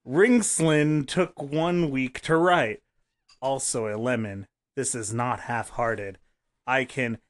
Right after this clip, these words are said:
guarantee you will love it. Rin writes a bit of a song. Len joins and it all kicks off. I ya know what I mean, smile face.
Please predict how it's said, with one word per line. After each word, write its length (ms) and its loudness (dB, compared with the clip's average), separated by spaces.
guarantee 800 -2
you 200 -6
will 280 -2
love 240 0
it. 200 -8
Rin 280 2
writes 360 0
a 60 -6
bit 220 -2
of 140 -4
a 60 -8
song. 540 -4
Len 300 2
joins 420 -4
and 140 -6
it 100 -10
all 180 2
kicks 340 -6
off. 320 -4
I 220 4
ya 360 2
know 320 0
what 260 0
I 240 0
mean, 580 -4
smile 540 -8
face. 640 -8